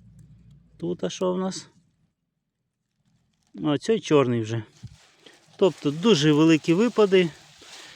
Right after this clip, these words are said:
Якщо відсотків десять тут збережеться, це буде дуже-дуже добре. Так що, ось так у нас на даному етапі.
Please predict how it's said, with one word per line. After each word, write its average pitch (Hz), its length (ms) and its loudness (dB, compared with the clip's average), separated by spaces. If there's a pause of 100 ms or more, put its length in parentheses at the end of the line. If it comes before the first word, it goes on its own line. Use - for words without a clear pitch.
(140)
Якщо 185 300 -2
відсотків 180 560 -4
десять 165 360 -2
тут 151 160 -8
збережеться, 151 680 -4
це 139 180 -6
буде 143 300 -6
дуже-дуже 135 680 -8
добре. 104 340 -12 (1400)
Так 175 260 0
що, 139 300 -8 (840)
ось 175 200 -6
так 160 260 -2
у 156 40 -6
нас 143 240 -4
на 139 100 -6
даному 131 420 -4
етапі. 220 520 -2